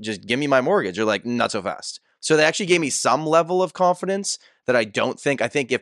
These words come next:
people that are getting away with the fraud know exactly what they're doing, <laughs> like, they're very specific and w-, I don't know what they're doing, but how they're getting it past there. Um, Steve, I got, I got a question I wanna end the podcast with, with Alex, but before I go to that,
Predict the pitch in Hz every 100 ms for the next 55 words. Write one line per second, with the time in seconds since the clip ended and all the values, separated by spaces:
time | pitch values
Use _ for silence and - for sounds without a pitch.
0 | _ 135 120 117 - 107 117 131 127 127
1 | 120 - - 120 127 107 95 101 104 90
2 | 95 107 107 95 - 92 87 87 90 113
3 | 143 - - - - 110 107 110 87 104
4 | 107 101 95 - 107 - 104 113 110 95
5 | 87 90 - - 92 85 85 92 117 120
6 | 131 135 123 90 - _ _ _ _ _
7 | _ - 110 101 95 101 92 - 92 92
8 | 104 123 123 147 _ _ _ _ - 95
9 | 95 92 92 87 - - 143 123 135 139
10 | 131 127 143 135 117 - 139 147 139 131
11 | 113 117 110 104 104 107 107 101 98 -
12 | 104 92 90 87 98 92 113 110 104 107
13 | 101 98 98 90